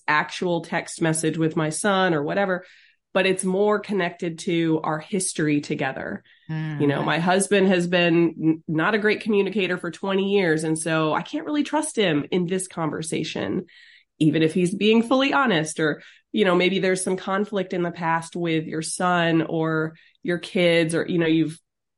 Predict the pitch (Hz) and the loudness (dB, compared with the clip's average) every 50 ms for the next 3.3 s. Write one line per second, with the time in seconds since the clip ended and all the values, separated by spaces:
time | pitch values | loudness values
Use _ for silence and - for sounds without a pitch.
0 | _ - 160 156 160 175 170 165 165 170 156 170 170 175 175 180 190 175 180 - | _ -6 -6 -4 -4 -2 -2 -2 -2 -2 0 0 0 0 0 2 0 0 0 -2
1 | 180 180 - 196 175 170 - - - 175 - - 185 175 175 170 170 170 170 175 | -6 -6 -4 -2 -2 -2 -2 -4 -6 -8 -4 -2 -2 0 2 2 2 2 2 2
2 | 175 175 175 180 202 208 202 196 185 180 185 175 160 185 190 196 190 190 185 185 | 2 2 2 2 2 0 0 0 -2 -2 -2 -2 0 0 0 0 0 0 0 0
3 | 180 180 170 165 165 | 0 0 0 -2 -4